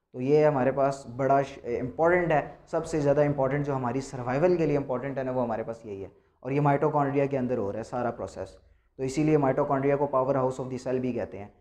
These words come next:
कि अगर ये वाला cycle किसी तरीके से रुक जाता है हमारी body के अंदर तो हम survive नहीं कर पाएंगे, हम मर जाएंगे। ये जितने भी living organisms हैं तकरीबन सारों के अंदर हो रहे हैं।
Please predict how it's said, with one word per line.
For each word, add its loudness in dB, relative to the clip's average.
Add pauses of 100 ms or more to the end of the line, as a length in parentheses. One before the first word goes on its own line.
(120)
कि -8
अगर 0
ये 4
वाला 6
cycle -2
किसी -6
तरीके -2
से -6
रुक -4
जाता 0
है -2
हमारी -2
body 0
के -4
अंदर 0
तो -10
हम -4
survive 0
नहीं -6
कर -10
पाएंगे, -16
हम -8
मर 0
जाएंगे। -8 (360)
ये -6
जितने 0
भी 8
living 4
organisms 0
हैं -2
तकरीबन -4
सारों -2
के -2
अंदर -6
हो -8
रहे -12
हैं। -20